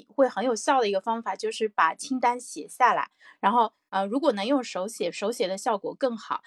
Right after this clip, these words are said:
如果不方便手写的话，大家记在这个电脑，这个不管你用的什么工具啊，就，就是这种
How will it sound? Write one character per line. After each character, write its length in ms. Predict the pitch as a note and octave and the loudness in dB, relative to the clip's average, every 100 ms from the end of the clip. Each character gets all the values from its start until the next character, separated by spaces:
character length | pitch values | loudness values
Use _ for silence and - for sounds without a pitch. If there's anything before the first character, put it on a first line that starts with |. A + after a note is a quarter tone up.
| _ - | _ 0
如 100 | B3 | 6
果 200 | B3 G#3 - | 6 4 -2
不 80 | |
方 160 | D4 D4+ | 2 4
便 160 | D4+ A#3+ | 2 0
手 180 | F3 | -4
写 200 | G3+ G3 | -4 -4
的 80 | F3 | -2
话， 180 | G#3 G3 | 0 2
大 100 | G3+ | 4
家 220 | G3+ G3 | 4 4
记 240 | G#3 B3 G#3 | 0 -12 -8
在 380 | A3 G3 F#3 | -4 -2 -4
这 100 | F#3+ | -8
个 140 | G3 F#3 | -6 -4
电 240 | C4 A#3 | -2 -4
脑， 300 | F#3 D3+ - _ _ _ | -4 -8 -12 _ _ _
这 100 | G3+ | -8
个 200 | F3+ F3 - | -6 -6 -8
不 80 | B3+ | 4
管 220 | B3+ F#3+ | 4 6
你 80 | F#3+ | 2
用 180 | F3+ B3 | 0 0
的 80 | G#3 | 0
什 160 | - F#3 | -2 -4
么 80 | |
工 220 | G3 C4+ C#4 | 2 2 2
具 160 | - | 2
啊， 220 | F#3+ D3+ - | 2 2 -2
就， 160 | - G2 - - - - | -10 -12 -14 -20 -16 -4
就 120 | G#3 | -2
是 140 | G#3+ | -2
这 100 | G3+ A3+ | 2 4
种 220 | G#3 G3+ | 4 2